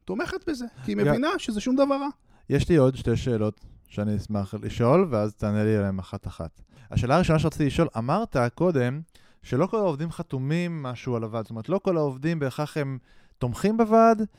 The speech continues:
Speaker 2: יש, אתה צריך כאילו להחליט אם אתה חלק או לא חלק?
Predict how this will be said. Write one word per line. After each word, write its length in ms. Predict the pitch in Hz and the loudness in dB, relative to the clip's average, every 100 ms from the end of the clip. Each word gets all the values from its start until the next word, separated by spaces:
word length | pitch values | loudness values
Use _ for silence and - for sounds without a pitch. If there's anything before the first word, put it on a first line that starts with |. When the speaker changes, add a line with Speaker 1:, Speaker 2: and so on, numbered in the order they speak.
| _ - | _ -2
Speaker 2:
יש, 140 | 147 | 0
אתה 160 | 143 - | 0 -2
צריך 260 | - 160 - | -2 -2 -2
כאילו 340 | 165 156 143 | -2 0 0
להחליט 500 | 131 123 - 151 156 | 0 -2 0 -2 0
אם 100 | 156 | -2
אתה 220 | 131 127 113 | -4 -4 -6
חלק 520 | - - 202 226 - | -6 0 2 2 4
או 80 | 139 | 6
לא 120 | 165 | 6
חלק? 440 | - 208 240 - | 4 2 0 -4